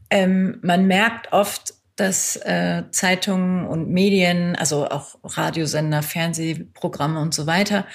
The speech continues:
äh, eine sehr weiße Perspektive haben, wenn man darauf achtet, wie dieses Wir verstanden, äh, be-, und verwendet wird. Also, ähm, wenn Leute sagen,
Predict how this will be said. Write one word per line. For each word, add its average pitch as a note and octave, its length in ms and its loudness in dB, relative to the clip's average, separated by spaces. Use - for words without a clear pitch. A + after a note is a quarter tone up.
äh, F3 80 2
eine E3+ 300 4
sehr F3 180 2
weiße F3 240 2
Perspektive F#3 680 -2
haben, F3 140 2
wenn F3 140 2
man F3 100 2
darauf E3 220 -2
achtet, F3+ 380 -2
wie E3+ 240 -2
dieses D#3+ 500 -4
Wir E3+ 560 2
verstanden, - 600 -2
äh, D3+ 120 2
be-, D3+ 220 -4
und D#3+ 160 -2
verwendet D3+ 520 0
wird. - 340 -6
Also, D#3+ 540 2
ähm, D#3 460 -2
wenn E3+ 140 2
Leute E3 280 2
sagen, E3 560 0